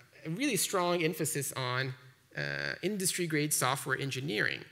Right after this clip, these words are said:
in particular for ensuring accessibility, as we'll see momentarily. Um, the idea was to design a, uh, a system that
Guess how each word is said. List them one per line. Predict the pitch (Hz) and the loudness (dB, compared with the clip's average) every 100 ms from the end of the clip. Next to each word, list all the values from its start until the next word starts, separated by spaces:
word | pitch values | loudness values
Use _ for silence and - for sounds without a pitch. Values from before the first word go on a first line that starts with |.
| - - - | -20 -12 -6
in | |
particular | 143 160 - - 175 156 | -4 0 0 2 4 4
for | - | 2
ensuring | 143 139 135 135 | 0 0 2 2
accessibility, | 127 - 123 - 135 156 139 - 131 139 | 2 -2 -2 -2 0 0 0 -2 -6 -6
as | - 131 | -8 -6
we'll | 127 | -4
see | - - 120 | -2 -2 -2
momentarily. | - 135 139 196 160 55 - - - - - - - - - - - - 151 | -6 -6 0 4 4 4 -2 -8 -18 -20 -20 -18 -20 -20 -20 -20 -20 -6 0
Um, | 151 147 139 135 135 - - - - - - - - - - 160 | 2 4 2 0 -4 -12 -20 -20 -20 -14 -14 -14 -20 -20 -12 2
the | 156 | 4
idea | 147 160 190 180 | 4 2 2 2
was | 156 143 - | 2 4 2
to | 165 147 143 143 135 | 2 2 2 -2 -2
design | 143 127 185 208 180 160 160 - | -2 4 6 8 6 4 2 2
a, | 143 143 139 135 131 131 - - | 2 4 2 0 -2 -6 -10 -2
uh, | 131 135 - - - | 2 2 0 -2 -2
a | 143 | 0
system | - 285 - 160 | 2 4 2 4
that | 143 139 | 6 6